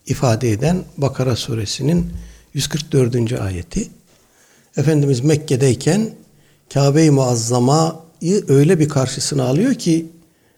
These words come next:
Mescid-i Aksa da karşısına geliyor. Kabe-i Muazzama ve Mescid-i Aksa aynı istikamette kalıyor. Ama Medine'ye hicret edince Kabe-i Muazzama'ya dönse Mescid-i Aksa'ya arkasını dönecek. Oraya dönse Kabe'ye arkasını dönecek.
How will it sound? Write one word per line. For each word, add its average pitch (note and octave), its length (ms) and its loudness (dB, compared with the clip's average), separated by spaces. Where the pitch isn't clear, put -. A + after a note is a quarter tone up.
Mescid-i D3+ 420 -2
Aksa C#3+ 480 0
da A#2+ 100 0
karşısına F#2+ 600 -6
geliyor. F2 420 -12
Kabe-i B2 360 4
Muazzama A2 560 2
ve D#3 40 4
Mescid-i C3 400 2
Aksa G3+ 260 -2
aynı D3 280 4
istikamette G#2 720 -2
kalıyor. F2 400 -10
Ama C3 300 -2
Medine'ye C#3 500 4
hicret D3+ 300 0
edince C3 560 0
Kabe-i D3 340 4
Muazzama'ya B2+ 680 2
dönse D3 320 2
Mescid-i F3+ 400 0
Aksa'ya D#3+ 480 0
arkasını E3+ 540 2
dönecek. G2+ 540 -4
Oraya E3+ 320 2
dönse G3 360 2
Kabe'ye F#3+ 400 2
arkasını B2 520 -4
dönecek. A#2+ 480 -4